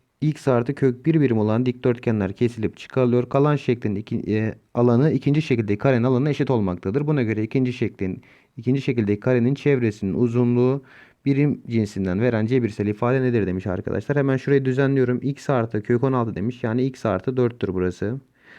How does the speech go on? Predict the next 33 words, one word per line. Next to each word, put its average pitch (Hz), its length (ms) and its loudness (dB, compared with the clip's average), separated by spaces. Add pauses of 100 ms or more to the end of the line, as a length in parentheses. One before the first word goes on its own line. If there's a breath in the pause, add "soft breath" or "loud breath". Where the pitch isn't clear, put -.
(240 loud breath)
Buradaki 131 400 0
kök 131 280 0
dokuz 131 340 2
dediği 92 280 2
üçtür. 131 600 0 (180)
X 147 280 -4 (280)
artı 107 400 -2
kök 117 280 -2
bir 127 160 0
dediği 123 380 2 (360 soft breath)
x 139 260 -8
artı 117 420 -2
bire 117 200 2
eşittir. - 500 -6 (300 soft breath)
Şimdi 151 240 -2 (240)
bu 156 300 4
bir 185 200 2
kareymiş. 135 560 2
Birinci 120 300 2
şeklin 117 380 -2
kareden 120 560 0
dikdörtgenleri 123 680 0
çıkarıyorum 104 480 -2
arkadaşlar. 98 520 -4
O 117 140 0
zaman 117 300 0 (380 loud breath)
birincide 123 440 2
x 147 240 -2
artı 127 320 0
dörde, 107 480 2 (160)
bunun 110 200 -4
tamamı 104 540 -2
da 110 240 -2